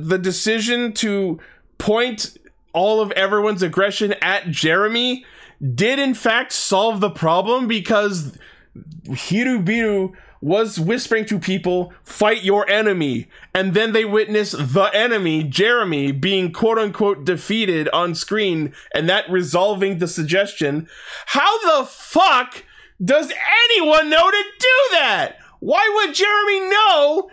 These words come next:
that that was the specific suggestion whispered to all of the people of,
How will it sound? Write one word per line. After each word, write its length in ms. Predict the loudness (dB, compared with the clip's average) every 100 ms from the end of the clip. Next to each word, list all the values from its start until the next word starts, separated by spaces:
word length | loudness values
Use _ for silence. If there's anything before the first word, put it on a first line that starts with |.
| -4
that 280 | 0 0 0
that 240 | 0 0 0
was 160 | -2 0
the 120 | -2
specific 580 | -2 -4 0 0 0 -2
suggestion 680 | -4 -2 -2 -2 -2 -2 0
whispered 440 | -2 -2 -4 0
to 100 | 0
all 300 | 2 2 2
of 120 | -2
the 80 | -4
people 460 | -2 -2 0 0 0
of, 300 | -2 -2